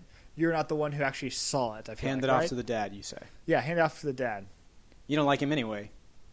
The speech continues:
Speaker 1: Yeah,
Speaker 2: He
Speaker 1: no
Speaker 2: let, he,
Speaker 1: shit,
Speaker 2: he
Speaker 1: man.
Speaker 2: slept around on you with that slut anyway.
Speaker 1: Yeah, probably so. It's men.
Speaker 2: Yeah. And, and men, the twelve-year-old. Look what your twelve-year-old's doing.
Speaker 1: So, you know what this, uh, this kid probably wanted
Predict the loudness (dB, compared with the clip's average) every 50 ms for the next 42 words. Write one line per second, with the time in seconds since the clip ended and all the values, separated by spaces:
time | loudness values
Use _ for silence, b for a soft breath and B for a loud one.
0 | -16 -12 -6 -2 0 0 2 2 2 2 2 2 2 2 2 0 -2 -2 0 0
1 | 2 4 4 4 4 4 2 4 4 2 2 0 0 0 0 0 -2 -2 -2 -4
2 | -6 -4 0 2 2 2 0 -2 -8 -8 -8 -6 -6 -6 -2 2 4 4 4 4
3 | 4 4 4 4 4 2 2 0 -2 -2 -4 -8 -14 -20 -20 -20 -20 -20 -20 -20
4 | -20 -20 -20 -20 -20 -18 -16 -16 -16 -14 -10 -6 0 2 2 2 2 0 -4 -8
5 | -10 -14 -14 -8 -4 -4 -4 -4 -6 -8 -14 -20 -10 -2 2 2 2 2 2 0
6 | 2 4 4 6 8 8 8 8 6 4 2 -2 -2 4 6 8 8 8 6 4
7 | 0 0 0 0 2 2 2 2 2 2 6 8 10 10 10 8 6 4 2 0
8 | -2 0 2 2 2 2 2 -2 -6 -18 -20 -14 -8 -4 -2 2 2 4 4 6
9 | 6 6 4 2 -2 -18 -20 -20 -20 -20 -20 -20 -20 -20 -20 -20 -16 -8 -4 -4
10 | -4 -2 0 2 2 2 2 2 2 4 4 4 4 2 2 0 -2 -2 -2 -4
11 | -4 -4 -4 -2 -2 -2 -4 -4 -2 0 0 0 2 2 2 2 4 2 0 0
12 | -2 -4 -6 -6 -8